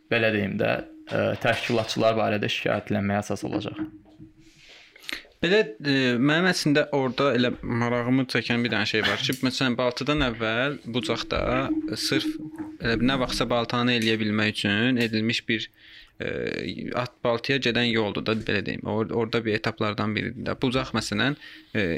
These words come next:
Speaker 2: bizim animasiya, yəni uşaqların, məsələn, animasiya öyrənməyinə, ə, inkişaf elətdirməyinə, sonra da Baltanı hazırlamağa imkan yaradan bir layihə olubdur. Və heç bir sponsor olmayıbdır bucaq daxilində. Amma bu belə mənə elə gəlir ki, birbaşa kommersiya layihəsidir. Çünki,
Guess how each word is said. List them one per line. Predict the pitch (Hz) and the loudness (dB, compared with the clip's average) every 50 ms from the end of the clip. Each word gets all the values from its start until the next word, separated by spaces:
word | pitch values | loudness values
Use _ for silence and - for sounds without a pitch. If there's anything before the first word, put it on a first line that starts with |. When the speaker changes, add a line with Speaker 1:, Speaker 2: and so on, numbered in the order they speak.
| 58 76 65 65 67 - - 71 - - - - - - - - - - - - _ - | -2 -2 -2 -2 -4 -4 -4 -6 -6 -6 -6 -8 -8 -10 -10 -12 -12 -14 -16 -18 _ -4
Speaker 2:
bizim | 127 123 139 135 - | -2 0 0 2 2
animasiya, | 127 123 123 123 123 123 127 - - 113 - - | 2 2 2 2 2 2 0 0 -2 -2 0 0
yəni | - 110 110 110 | 0 0 -2 -2
uşaqların, | - - 107 - - 113 110 117 117 107 | -2 -4 -4 -2 -2 -2 0 0 0 0
məsələn, | 107 - 117 120 120 | -2 0 0 2 2
animasiya | 117 117 117 120 123 - 113 107 110 | 4 4 2 2 2 0 0 0 2
öyrənməyinə, | 113 110 107 107 107 110 107 104 104 101 101 101 107 110 117 127 139 - - - - - - - | 2 2 2 2 2 2 2 2 2 2 2 2 2 2 0 0 -2 -6 -12 -20 -20 -20 -16 -10
ə, | - - 95 60 58 62 57 53 50 50 | -6 -4 -2 -2 0 -2 -2 -2 -4 -2
inkişaf | - 117 113 - - 123 - 113 | -2 -2 0 0 0 0 0 0
elətdirməyinə, | 107 104 - - - 104 104 95 95 110 117 | 0 0 0 -2 -2 0 0 0 2 0 0
sonra | - 143 120 113 113 | 2 2 0 0 0
da | 110 - | 0 0
Baltanı | 113 110 110 - 117 117 117 117 | -2 -2 -2 -2 0 0 2 0
hazırlamağa | 113 107 110 107 104 107 104 110 117 | 0 0 0 -2 -2 -2 -2 0 0
imkan | 113 113 110 - 113 110 107 | 0 0 0 0 0 0 0
yaradan | 98 98 104 110 117 123 | 0 0 0 0 0 0
bir | 120 113 | 2 0
layihə | 104 104 107 101 104 | 0 -2 -2 -2 -4
olubdur. | 107 - - - - - - - 320 320 - - - | -4 -4 -6 -8 -10 -12 -12 -12 -14 -16 -16 -12 -6
Və | - 131 | -2 0
heç | 147 151 151 - | 0 0 0 0
bir | 135 120 - | -2 -2 -2
sponsor | - - 127 117 - 147 143 120 | 0 0 0 0 2 2 0 2
olmayıbdır | 113 - - 123 110 90 - - - - - 95 104 | 0 0 0 0 0 0 -2 -6 -6 -6 -8 -6 -6
bucaq | - - - - | -6 -6 -6 -6
daxilində. | - - - - - 50 - - - - - - - - - - | -6 -6 -6 -6 -6 -8 -8 -10 -10 -14 -16 -16 -16 -16 -8 -2
Amma | 131 143 170 185 - - - | 0 2 2 2 0 -2 -8
bu | 170 165 160 143 139 156 185 190 | -12 -10 -6 -2 2 2 2 4
belə | 156 147 127 120 120 127 143 | 4 4 4 4 4 2 2
mənə | 165 165 147 143 139 135 | 2 2 2 4 4 4
elə | 131 131 123 | 2 2 2
gəlir | 120 113 110 107 104 - | 2 2 2 0 0 0
ki, | - 160 143 | 2 2 2
birbaşa | 127 107 117 113 143 135 | 2 2 0 0 0 0
kommersiya | - - 123 113 113 113 107 - - - - - | 0 0 0 2 2 2 0 0 -2 -2 -2 0
layihəsidir. | - - 110 107 104 - - - - 127 - | -2 -2 -2 -4 -4 -4 -6 -4 -2 -2 0
Çünki, | - 147 143 135 - 165 156 | 2 2 2 2 2 2 0